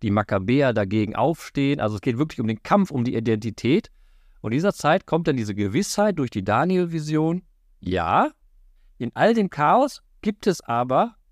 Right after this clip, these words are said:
den Unterschied zwischen Himmel und Erde. Das Chaos ist auf der Erde, aber vom Himmel kommt die eigentliche Macht.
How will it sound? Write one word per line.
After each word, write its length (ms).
den 120
Unterschied 400
zwischen 260
Himmel 260
und 120
Erde. 320
Das 240
Chaos 460
ist 300
auf 180
der 120
Erde, 320
aber 260
vom 320
Himmel 440
kommt 360
die 120
eigentliche 540
Macht. 320